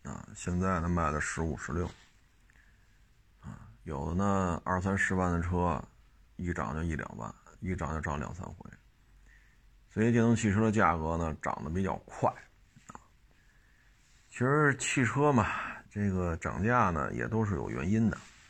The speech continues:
啊。像去年连威驰这样的都贴出原价回购来了，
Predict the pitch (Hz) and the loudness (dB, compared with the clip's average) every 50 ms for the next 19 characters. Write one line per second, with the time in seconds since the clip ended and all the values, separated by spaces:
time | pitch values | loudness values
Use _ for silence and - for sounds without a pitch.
0 | - - - - - - - - - _ _ _ - - - - _ _ _ _ | -20 -20 -20 -20 -20 -20 -20 -20 -20 _ _ _ -20 -20 -20 -20 _ _ _ _
1 | _ _ _ _ _ _ _ _ _ _ _ _ - - 117 113 113 110 110 110 | _ _ _ _ _ _ _ _ _ _ _ _ -4 0 2 4 4 4 4 2
2 | - - - 135 123 117 110 107 113 120 120 117 113 87 - - - - - 50 | 2 0 2 4 4 6 6 6 6 6 6 4 4 2 0 -2 -6 -12 -14 -8
3 | 64 90 98 98 107 110 117 117 107 117 117 117 113 - - - - 90 92 107 | -4 -2 0 2 2 2 2 2 2 4 4 4 4 2 0 -2 0 2 2 2
4 | 120 113 113 104 98 98 92 87 85 85 87 85 95 95 - - - 98 92 95 | 4 4 4 4 4 4 4 4 4 2 0 0 -2 -2 -4 -2 -2 -2 0 0
5 | 95 90 87 78 80 92 95 82 78 78 - 73 80 85 92 90 73 58 50 50 | 0 0 0 0 0 2 0 0 0 -2 -4 -4 -4 -2 -2 -2 -2 -2 -4 -6
6 | 50 50 - | -10 -12 -14